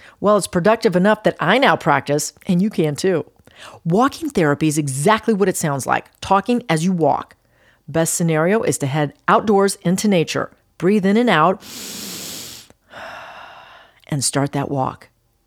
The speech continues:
Begin a nice conversation that engages the two people walking and allow the conversation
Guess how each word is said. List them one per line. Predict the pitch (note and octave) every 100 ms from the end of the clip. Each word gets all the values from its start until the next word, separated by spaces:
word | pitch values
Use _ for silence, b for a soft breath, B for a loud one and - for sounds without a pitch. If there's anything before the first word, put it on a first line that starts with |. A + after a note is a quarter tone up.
| -
Begin | D3+ E3+ D#3
a |
nice | C#3 C#3 F3+
conversation | - F#3+ G#3+ - D3+ C#3+ D3+
that | C3+
engages | C3 C#3+ D3+ F3
the | -
two | C3+ F3
people | F3 D#3 C3+ C#3+
walking | C#3 C#3+ - B2+ -
and | D#3
allow | D3+ F3+ B3
the | E4
conversation | - A3 G3+ - A#3 A#3+ D#3